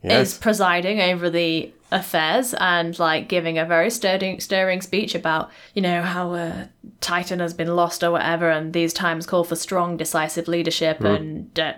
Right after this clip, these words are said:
Speaker 2: like, you know, "I'm, I'm here, by the way, if anyone's, if anyone's interested. I'm just, you know, I'm acting right now, but
Speaker 1: Hmm.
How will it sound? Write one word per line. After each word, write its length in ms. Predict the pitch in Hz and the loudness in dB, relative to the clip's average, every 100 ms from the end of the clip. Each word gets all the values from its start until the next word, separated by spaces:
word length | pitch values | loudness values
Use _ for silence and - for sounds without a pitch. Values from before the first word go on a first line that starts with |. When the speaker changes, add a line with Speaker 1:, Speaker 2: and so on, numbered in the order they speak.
| - _ | -12 _
Speaker 2:
like, 280 | 170 147 - | -2 -2 -6
you 80 | 147 | -10
know, 80 | - | -2
"I'm, 200 | 185 175 | -2 0
I'm 160 | 190 196 | 0 4
here, 140 | 262 | 4
by 160 | 180 175 | 6 4
the 100 | 170 | 4
way, 360 | 175 262 254 _ _ | 4 4 -2 _ _
if 140 | 190 | 0
anyone's, 400 | 190 175 170 165 | 2 4 2 2
if 60 | 190 | 2
anyone's 220 | 208 202 | 2 4
interested. 320 | 202 208 240 | 2 2 4
I'm 180 | 220 190 | 4 2
just, 160 | 180 185 | -2 -2
you 60 | 180 | -2
know, 120 | 165 | 0
I'm 140 | 175 | 2
acting 380 | 175 294 - 247 | 4 2 2 0
right 180 | 226 208 | 2 4
now, 400 | 220 247 156 160 - | 4 4 2 -2 0
but 140 | 180 | 4
Speaker 1:
Hmm. 220 | 147 113 | 6 6